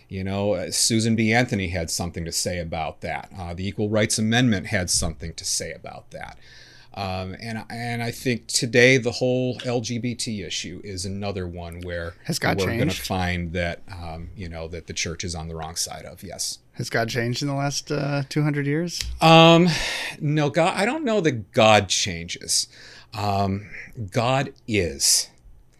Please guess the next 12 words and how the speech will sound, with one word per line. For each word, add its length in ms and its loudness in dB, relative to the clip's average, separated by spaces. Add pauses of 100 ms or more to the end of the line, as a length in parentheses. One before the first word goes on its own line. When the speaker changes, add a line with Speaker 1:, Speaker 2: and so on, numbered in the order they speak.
(220)
Speaker 1:
And 160 8
it's, 200 4
it's 320 2
just 260 2
a 60 6
mind-blowing 880 8
concept, 880 0
you 80 -4
know, 180 -2
that 220 -6
God 340 -2
just 340 -2